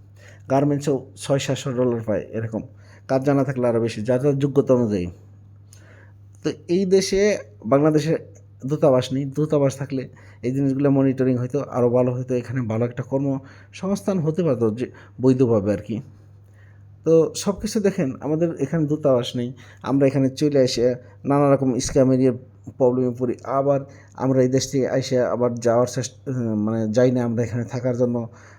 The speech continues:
আমরা ওয়ার্ক পারমিট করে ফেলাই, ই করে ফেলাই। তো এত কিছু হওয়ার পরে তো অবশ্যই ইমিগ্রেশন আমাদেরকে একটু স্ট্রিক্ট কর-, স্ট্রিক্টলি হ্যান্ডেল করবে, তাই না? তো এইখানে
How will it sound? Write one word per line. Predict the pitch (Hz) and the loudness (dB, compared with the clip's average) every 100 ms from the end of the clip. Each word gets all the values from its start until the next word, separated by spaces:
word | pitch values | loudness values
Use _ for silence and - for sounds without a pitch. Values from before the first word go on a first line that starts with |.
| - | -16
আমরা | - 113 | -8 -2
ওয়ার্ক | 117 113 113 | 0 -2 -2
পারমিট | 123 120 113 | -4 -4 -2
করে | 120 | -2
ফেলাই, | 117 113 117 | -2 -2 -2
ই | |
করে | 113 120 | -2 -4
ফেলাই। | 113 107 110 117 - - - | -4 -4 -6 -8 -18 -20 -14
তো | - 156 | -10 -2
এত | 160 160 | -2 -2
কিছু | 180 180 139 | -6 -6 -6
হওয়ার | 139 151 | -2 0
পরে | 156 170 | 2 0
তো | 160 151 | 2 0
অবশ্যই | 135 147 151 190 | 0 -4 -2 -2
ইমিগ্রেশন | 190 185 180 170 170 | -2 -2 -4 -4 -2
আমাদেরকে | 160 143 143 175 196 - - - | -2 -2 -4 -4 -6 -10 -20 -16
একটু | - 131 135 | -14 -6 -4
স্ট্রিক্ট | 131 - 147 - | -4 -6 -10 -8
কর-, | 151 160 - 131 131 | -4 -4 -4 -2 -2
স্ট্রিক্টলি | 131 151 143 - - 190 214 - | -2 -8 -10 -12 -6 -4 -4 -2
হ্যান্ডেল | 127 131 143 | 0 2 4
করবে, | 139 107 107 | 2 2 2
তাই | 151 | 0
না? | 214 208 104 - - - - - - - - - - - - | 0 -2 -6 -12 -20 -20 -20 -20 -20 -20 -20 -20 -20 -20 -10
তো | 147 | -8
এইখানে | 143 160 180 208 220 226 | -2 -2 2 4 4 2